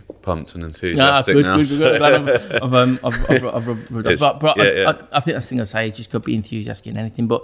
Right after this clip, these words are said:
Speaker 1: Yeah.
Speaker 2: I've, I've got, doing the job I do now is I've, I've got a bit of spare time.
Speaker 1: Yeah.
Speaker 2: Yeah. So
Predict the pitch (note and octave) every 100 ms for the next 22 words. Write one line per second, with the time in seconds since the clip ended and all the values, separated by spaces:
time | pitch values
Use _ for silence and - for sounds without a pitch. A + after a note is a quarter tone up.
0 | - E2+ E2 - - _ _ _ - C#3
1 | C3 C#3+ - B2+ A#2 - - _ - C3+
2 | A#2+ A2 G#2+ A2+ A2 A2+ G#2 G#2 A2+ -
3 | G#2+ - A#2+ F#2 C3 A#2 - A#2+ A#2+ -
4 | B2+ D3+ D3+ _ _ - E2+ D#2 A#2 A#2+
5 | - B2